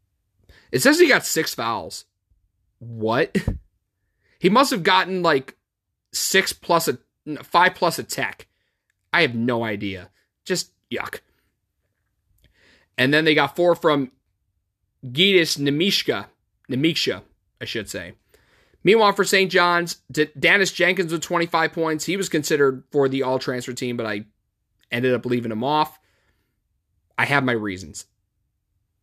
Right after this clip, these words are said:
Joel Soriano, I, I might have snubbed him from the, uh, first team. Twenty-one points, fifteen rebounds, eight of fourteen from the floor.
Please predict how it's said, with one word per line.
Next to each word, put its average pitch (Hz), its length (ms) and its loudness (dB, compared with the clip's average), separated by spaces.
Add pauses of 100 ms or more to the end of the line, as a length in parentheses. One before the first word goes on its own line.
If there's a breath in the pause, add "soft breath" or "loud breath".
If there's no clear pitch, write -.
(680 loud breath)
Joel 180 320 4
Soriano, 190 840 2 (840)
I, 190 180 2 (920)
I 302 160 0
might 202 360 4
have 208 140 2
snubbed 185 340 -2
him 175 100 0
from 160 240 -2
the, 139 280 0
uh, 131 160 -2
first 131 360 0
team. 104 300 -6 (760)
Twenty-one 233 460 2
points, 185 300 0
fifteen 208 440 2
rebounds, 170 500 2
eight 196 160 4
of 151 80 -2
fourteen 165 540 -2
from 143 180 -2
the 120 60 -6
floor. 165 520 -2